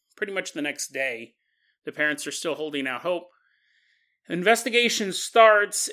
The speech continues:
and the police believe she never made it to her car.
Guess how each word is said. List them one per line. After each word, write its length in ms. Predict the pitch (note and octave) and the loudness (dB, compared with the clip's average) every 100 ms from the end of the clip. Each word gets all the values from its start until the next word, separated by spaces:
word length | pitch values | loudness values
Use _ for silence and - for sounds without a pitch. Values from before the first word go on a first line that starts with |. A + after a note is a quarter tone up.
| - | -6
and 720 | F#3+ F3+ F3+ F3+ F3+ F3 F3 E3 | -2 0 2 2 2 -2 -6 -4
the 80 | F3+ | 0
police 300 | A3 A3+ - | 4 4 6
believe 260 | A3 A#3+ | 2 2
she 180 | - G#3+ | 0 -2
never 380 | E3+ E3 E3+ F3 | -2 -2 0 2
made 200 | D#3+ D#3 | 4 2
it 100 | - | -2
to 180 | D3+ B2+ | -8 -6
her 160 | B2 | -8
car. 400 | - C#3+ A#2+ F2+ | -8 -10 -10 -10